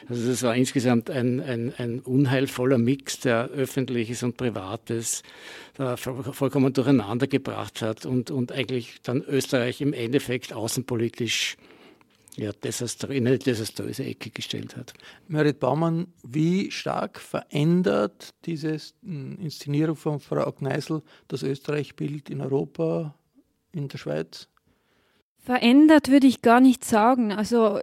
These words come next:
Speaker 3: Österreich wurde schon in den vergangenen Jahren als relativ russlandnah wahrgenommen. Und, ähm, damit meine ich jetzt nicht der, äh, Besuch, der im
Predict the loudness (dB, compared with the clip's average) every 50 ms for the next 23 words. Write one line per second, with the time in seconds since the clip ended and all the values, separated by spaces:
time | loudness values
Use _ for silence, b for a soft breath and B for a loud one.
0 | -2 0 -2 0 0 0 0 2 2 2 2 0 -4 -8 -12 -14 -18 -20 -20 -20
1 | -20 _ _ _ _ -10 -2 2 4 4 4 6 4 4 4 2 0 -2 -2 0
2 | 0 0 -2 -2 -4 -4 -6 -6 -6 -4 -4 -4 -2 -2 -2 -2 -2 -2 0 0
3 | 0 -2 -2 -2 -4 -4 -4 -4 -4 -4 -2 -4 -4 -4 -6 -8 -8 -10 -16 -16
4 | -10 -6 -4 -4 -4 -4 -6 -4 -4 -4 -4 -4 -4 -6 -4 -4 -4 -4 -4 -6
5 | -8 -10 -14 -12 -4 0 0 0 2 0 -2 -2 -4 -4 -4 -6 -8 -10 -12 B
6 | B B B B B B -6 -4 -4 -4 -4 -4 -6 -8 -10 -10 -6 -4 -4 -4
7 | -4 -4 -4 -4 -4 -4 -4 -4 -4 -4 -2 -2 -2 -4 -6 -6 -4 -4 -4 -4
8 | -4 -6 -10 -18 -20 -14 _ -4 -4 -2 -2 -2 -2 -4 -4 -6 -6 -4 -4 -4
9 | -4 -4 -6 -6 -4 -6 -8 -6 -6 -4 -4 -4 -2 -4 -4 -6 -8 -10